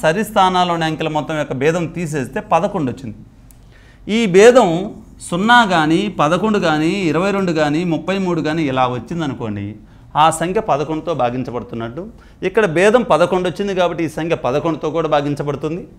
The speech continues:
తొమ్మిదితో భాగించబడుతుంది, పదకొండుతో భాగించబడుతుంది కాబట్టి తొంభై తొమ్మిదితో భాగించబడుతుంది. క్రింది వాటిలో సరైన వాక్యాలు ఎన్ని ఉన్నవి? ఇక్కడ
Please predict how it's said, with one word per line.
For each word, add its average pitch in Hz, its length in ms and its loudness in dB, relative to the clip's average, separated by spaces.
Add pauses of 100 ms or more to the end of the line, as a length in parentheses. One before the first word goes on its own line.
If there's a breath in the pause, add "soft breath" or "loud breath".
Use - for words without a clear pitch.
(540 soft breath)
తొమ్మిదితో 220 420 2
భాగించబడుతుంది, 214 760 2
పదకొండుతో 185 520 -2
భాగించబడుతుంది 151 680 0
కాబట్టి 214 220 -6
తొంభై 156 280 0
తొమ్మిదితో 147 420 -6
భాగించబడుతుంది. 113 680 -8 (380)
క్రింది 214 280 0
వాటిలో 214 520 4
సరైన 214 480 4
వాక్యాలు 180 600 2
ఎన్ని 160 380 0
ఉన్నవి? 123 600 -4 (300)
ఇక్కడ 151 520 2